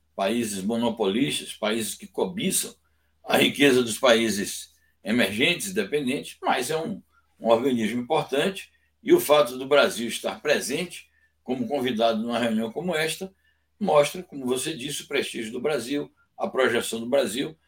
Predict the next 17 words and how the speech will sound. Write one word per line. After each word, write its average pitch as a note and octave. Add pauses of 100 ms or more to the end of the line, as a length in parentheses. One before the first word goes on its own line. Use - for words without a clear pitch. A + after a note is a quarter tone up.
(240)
Claro D3+
que D3+
nós D3+
não C#3
somos C3+
ingênuos, D3
sabemos -
também D#3 (380)
que C#3+
é D3+
uma D#3
atitude C#3+
assim D3+
de D3
disputar E3+
o D#3+
Brasil. C3+